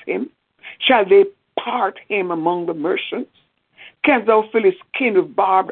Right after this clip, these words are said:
irons, or his head with fish snares? Lay thine hand upon him. Remember the battle, do no more. Behold, the hope of him is in vain. Shall not one be cast down, even at the sight of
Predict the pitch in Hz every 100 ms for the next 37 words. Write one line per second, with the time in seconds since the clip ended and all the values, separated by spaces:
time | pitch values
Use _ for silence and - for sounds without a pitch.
0 | - 190 185 165 147 _ - 175 170 -
1 | 160 170 160 - - 170 - - - -
2 | - 82 - _ _ _ _ _ _ _
3 | _ _ - - - 330 370 294 254 214
4 | 214 185 - 170 170 151 - - _ -
5 | 262 285 302 285 254 165 254 - 147 117
6 | _ - 151 170 190 247 233 - _ _
7 | _ - - 240 247 285 285 233 208 233
8 | 247 226 220 220 202 208 202 196 226 233
9 | - - _ _ _ _ _ _ - -
10 | 262 247 269 247 269 277 214 - _ -
11 | 330 - 247 - 190 254 220 196 143 _
12 | _ _ 269 294 294 233 254 202 151 -
13 | - 185 - _ _ _ _ _ - 185
14 | 165 85